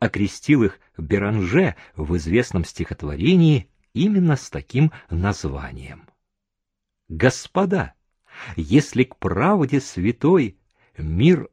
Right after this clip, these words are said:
дороги найти не умеет, честь безумцу, который навеет человечеству сон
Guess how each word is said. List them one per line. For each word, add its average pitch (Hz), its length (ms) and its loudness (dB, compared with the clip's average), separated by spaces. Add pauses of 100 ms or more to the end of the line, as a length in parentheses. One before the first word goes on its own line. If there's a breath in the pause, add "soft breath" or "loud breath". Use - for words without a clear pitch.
дороги 95 840 0
найти 120 440 -2
не 110 120 2
умеет, 90 880 -4 (480)
честь - 560 2
безумцу, 113 1200 0 (320 loud breath)
который 123 460 2
навеет 117 760 2 (260 soft breath)
человечеству 107 1400 -2
сон 139 600 -2